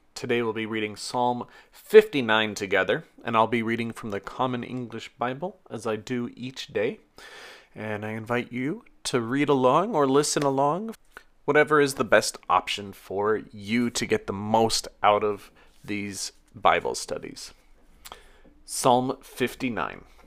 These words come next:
"O my God, deliver me from my enemies. Put me out of reach from those who rise up against me.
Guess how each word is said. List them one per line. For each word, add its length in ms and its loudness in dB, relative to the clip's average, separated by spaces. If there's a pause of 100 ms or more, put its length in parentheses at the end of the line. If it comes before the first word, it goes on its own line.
(440)
"O 240 12
my 220 10
God, 460 8
deliver 400 4
me 160 2
from 220 -2
my 180 4
enemies. 640 -8 (920)
Put 260 10
me 340 2
out 220 8
of 300 4
reach 320 -2
from 420 -2
those 400 6
who 140 -2
rise 420 2
up 180 2
against 460 -8
me. 220 -18